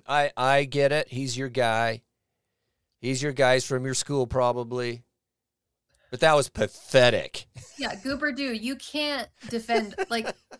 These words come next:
Speaker 1: <laughs>
Speaker 2: because the way he came out and was basically like, "I can't believe they called that. They should never have called that, and they never call it before." And <laughs> it's like, dude, your point, you're proving everybody's point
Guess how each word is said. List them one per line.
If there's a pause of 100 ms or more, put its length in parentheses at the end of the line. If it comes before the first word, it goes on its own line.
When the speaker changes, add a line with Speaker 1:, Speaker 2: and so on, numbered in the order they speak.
Speaker 1:
<laughs>
Speaker 2:
because
the
way
he
came
out
and
was
basically
like, (480)
"I
can't
believe
they
called
that.
They
should
never
have
called
that,
and
they
never
call
it
before."
And
<laughs>
it's
like, (520)
dude, (560)
your
point,
you're
proving
everybody's
point